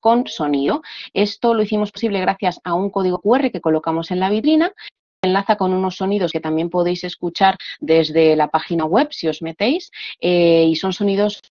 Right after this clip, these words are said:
obtenidos gracias a la arqueología experimental, de la reproducción de una flauta de estudio y de la, de una trompeta cerámica numantina. Em, también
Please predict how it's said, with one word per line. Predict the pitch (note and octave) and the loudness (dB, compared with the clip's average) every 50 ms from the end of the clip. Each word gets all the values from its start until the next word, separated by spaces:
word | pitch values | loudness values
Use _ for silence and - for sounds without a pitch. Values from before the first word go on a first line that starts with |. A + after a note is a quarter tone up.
| _ _ | _ _
obtenidos | - D#3+ D#3 D#3+ E3+ E3+ E3 | -4 -2 0 0 0 0 0
gracias | E3 D#3+ D#3+ - F#3 F3+ - | 0 -2 -2 -2 -4 -4 -2
a | E3 | -2
la | D#3 | -2
arqueología | D3+ D3+ - D3 C#3+ C#3 - E3 D#3+ | -2 -2 -2 -4 -4 -4 -4 -4 -6
experimental, | - - E3 D#3 D#3 D3+ D3+ D3+ D3+ D3+ F#3+ G3 G#3+ A3 G3+ | -4 -6 -6 -6 -4 -4 -4 -6 -2 0 2 2 4 4 2
de | E3+ D#3 | 2 0
la | D3 | 0
reproducción | C#3+ D3+ C#3+ - D3+ C#3+ C#3+ E3 | -2 -2 -4 -2 -2 -2 -2 -2
de | D#3+ D#3 D3+ | -2 -4 -4
una | D3 | -2
flauta | - D#3+ D#3 D#3 E3 D#3 | -2 -2 -2 -2 -2 -2
de | D#3 | -2
estudio | D3 - - _ - F3 E3 - - _ _ _ | -4 -6 -10 _ -6 -4 -4 -4 -8 _ _ _
y | - D#3+ D#3 | 0 2 4
de | D#3 D#3 D3+ | 4 4 4
la, | D3+ D3 D3 - - - - - _ | 4 2 2 0 -4 -14 -18 -18 _
de | - D3+ D3 | -2 0 2
una | D3 D3+ D3+ D3 - | 2 2 0 -2 -2
trompeta | - - C#3+ C3+ - C#3+ - D3 C#3+ C#3 - | -2 -2 -4 -2 -4 -4 -2 -2 -2 -2 -2
cerámica | - D3 C#3 C3+ C#3 C3+ - - C#3 | -4 -6 -4 -2 -2 -4 -4 -2 -2
numantina. | C#3 C#3 C3+ A#2+ - G#3 - - C#2+ - - - - _ _ _ _ - - - - - - _ | -2 -2 -2 -4 -6 -10 -10 -10 -10 -10 -12 -18 -20 _ _ _ _ -16 -14 -14 -14 -14 -8 _
Em, | - G3 G3 G3 F#3+ F#3+ F#3+ F#3+ F#3+ F#3 F#3+ F3+ | 2 2 4 4 4 2 4 4 4 4 2 2
también | - G#3 G3+ A3 G#3+ | 2 2 2 2 0